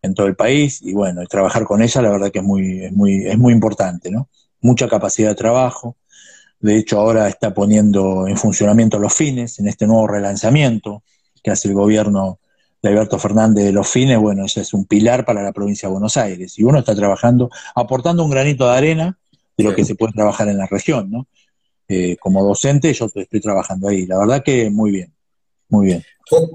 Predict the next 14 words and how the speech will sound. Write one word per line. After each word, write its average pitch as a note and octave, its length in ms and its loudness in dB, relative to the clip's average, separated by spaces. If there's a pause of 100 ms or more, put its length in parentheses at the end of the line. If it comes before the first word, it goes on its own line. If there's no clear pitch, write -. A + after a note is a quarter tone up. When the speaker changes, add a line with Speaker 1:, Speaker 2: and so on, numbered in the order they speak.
(140)
Speaker 2:
con E3 320 2
qué, A#3+ 340 0
con E3 260 2
qué A#3 160 0
fines A3 460 2
se C#3+ 180 2
encontraron? B2+ 680 2
¿Con A#2 240 -4
qué, E3+ 340 2
con B2+ 160 -4
qué E3+ 140 0
ministerios C3+ 560 0
se G#2 80 -10
encontraron, G2+ 640 -4